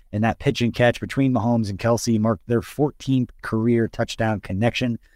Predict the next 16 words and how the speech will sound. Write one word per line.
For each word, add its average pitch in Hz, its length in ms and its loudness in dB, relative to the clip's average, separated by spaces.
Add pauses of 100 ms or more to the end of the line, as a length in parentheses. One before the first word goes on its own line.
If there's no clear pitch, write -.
(240)
between 135 360 0
the 123 80 -2
two, 131 340 4
as 95 100 0
they 107 140 2
sit - 420 -2
in 104 160 -6
second 127 440 -4
place, 113 480 0
only 143 260 2
behind 110 400 0
Tom 117 260 0
Brady 107 380 2
and 92 100 -4
Rob 98 240 0
Gronkowski, 113 720 -2